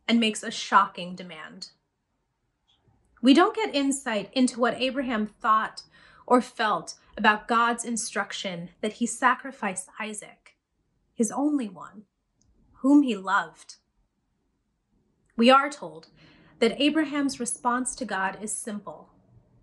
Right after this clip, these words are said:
"Here I am."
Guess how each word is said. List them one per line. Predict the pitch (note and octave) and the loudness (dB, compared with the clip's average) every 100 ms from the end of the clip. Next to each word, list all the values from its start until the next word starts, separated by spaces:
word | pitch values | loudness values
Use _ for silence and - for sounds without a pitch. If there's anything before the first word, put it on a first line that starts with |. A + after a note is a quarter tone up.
| _ _ _ _ _ _ | _ _ _ _ _ _
"Here | - - C4 C#4 C#4 - - | -18 -6 -4 -2 -6 -2 4
I | A3 G#3+ G#3+ - _ | 4 4 -2 -14 _
am." | F#3+ F3 D#3+ | -12 -12 -14